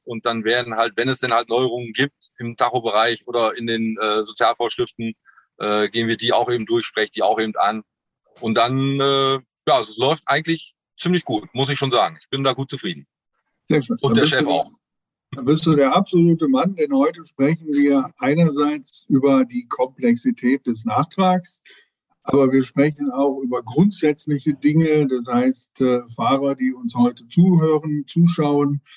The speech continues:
Speaker 2: die können allgemeine Fragen stellen. Die Christina nimmt sie entgegen. Äh, letzter Punkt, du machst nebenbei auch noch, weil als L-K-W-Fahrer muss man irgendwie auch ein zweites Standbein haben,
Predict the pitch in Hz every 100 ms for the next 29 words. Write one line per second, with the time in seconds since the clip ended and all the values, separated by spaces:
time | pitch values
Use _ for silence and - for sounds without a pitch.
0 | _ _ _ - 123 139 139 139 135 135
1 | - _ _ - 185 170 151 143 143 127
2 | 127 147 160 156 - 147 147 131 117 120
3 | 120 147 156 131 127 131 - 117 113 117
4 | 131 175 185 185 190 - _ _ _ _
5 | 240 135 135 127 123 - - 208 170 165
6 | 180 180 - - _ 143 139 147 170 -
7 | - 135 190 196 165 156 165 147 139 190
8 | 185 165 175 180 - 120 120 127 135 143
9 | 139 _ - 127 120 - 139 147 143 135
10 | 123 135 131 123 139 175 151 139 139 165
11 | 151 143 139 135 - 131 131 - 135 156
12 | - 147 139 131 127 139